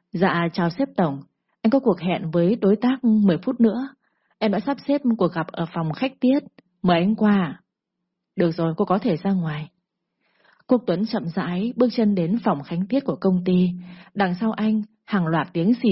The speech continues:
xào nổi lên. "Công nhận, sếp tổng nhà mình đẹp trai thật đấy, nhìn cứ như tài tử Hồng Kông ấy. Chỉ nhìn thôi mà tôi muốn rụng trứng luôn rồi nè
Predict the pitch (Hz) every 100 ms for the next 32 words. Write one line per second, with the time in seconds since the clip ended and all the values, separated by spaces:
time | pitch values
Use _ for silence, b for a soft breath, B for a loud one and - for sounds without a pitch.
0 | 156 - 147 135 143 - 170 175 170 _
1 | _ _ _ _ _ _ - 196 180 175
2 | 160 - b b b - 277 214 160 165
3 | 170 156 147 143 - 190 190 170 180 202
4 | 254 - _ _ _ 226 202 254 254 247
5 | 190 160 170 143 165 151 - 240 233 269
6 | 294 _ _ _ b - 202 175 151 -
7 | 196 202 202 196 _ 180 165 214 185 175
8 | 240 233 185 185 190 254 233 214 165 160